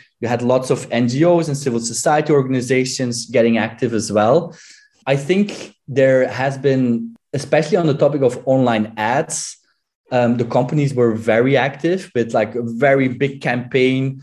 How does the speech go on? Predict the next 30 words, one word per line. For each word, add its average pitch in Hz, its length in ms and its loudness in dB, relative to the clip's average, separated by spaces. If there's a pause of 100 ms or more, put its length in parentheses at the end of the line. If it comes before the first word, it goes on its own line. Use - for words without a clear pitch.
(140)
on 143 280 2
both 135 260 2 (100)
online, 139 680 2
in 123 260 -4
print, 143 380 2 (180)
and 131 100 0
on 120 280 2
billboards. 127 800 0
Like, 113 220 -6
you 117 60 -12
couldn't 131 560 0
walk 127 260 2
around 120 320 2
Brussels 120 580 -2
without 117 460 0 (260)
bumping 120 380 0
into 117 640 -2 (380)
an, 113 340 0
a 120 40 0
Facebook 123 520 0
advertisement 113 840 0
saying, 110 320 -2
like, 101 300 -2
"Targeted 120 420 2
ads 117 340 -2
are 110 80 0
good 123 240 -6
for 117 180 -4
the 107 240 0
economy, 123 840 -2